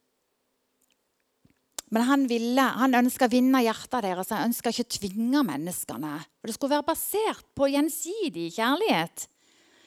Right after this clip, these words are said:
Hvis Gud ville, så kunne han ha skapt roboter som gjorde at trykte på en knapp, kom og elsk meg, men det gjorde han ikke. Nei, han ville ha friv-, frivillig kjærlighet.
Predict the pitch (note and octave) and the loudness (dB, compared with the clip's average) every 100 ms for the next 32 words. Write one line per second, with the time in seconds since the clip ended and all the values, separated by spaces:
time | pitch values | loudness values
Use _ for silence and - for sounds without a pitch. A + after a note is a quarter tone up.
0 | _ - - - C#4 - - F4+ F#4 - | _ -20 -20 -2 -2 0 4 6 6 0
1 | - F#3 G#3 A3+ F#4+ E4 D4+ G#4+ E4 C4 | -12 -2 0 2 0 0 0 2 2 2
2 | C#4 - F#3 D#4 B4+ E3+ C#3+ - G#2+ D#3+ | -2 -2 6 8 8 6 -4 -2 -2 -2
3 | F3 A3 A3+ B3+ G3+ - C4+ - B3+ C4 | -2 -2 0 2 2 2 -2 -2 -2 -2
4 | - D#4 - - C4 C4+ B3 A4 C5+ - | 0 -2 -4 -2 4 4 4 2 0 -2
5 | F3+ E3 F#3 C#4+ G#4 G#4+ C#5 D#4 E3+ - | -4 -4 -2 -2 4 6 6 4 0 -2
6 | D3+ C#3 - _ _ _ _ _ G3+ B3 | -2 -4 -8 _ _ _ _ _ -4 0
7 | C4+ C#4+ C#4+ C#4+ - A3+ A#3 C4 - - | 2 2 0 -2 -4 -4 -4 -6 -14 -16
8 | - C#4 C#4+ D4+ F#4 D#4 D4+ F4+ F#4 G#3 | -6 -4 -2 -4 -4 -4 -6 -6 -6 -6
9 | - | -12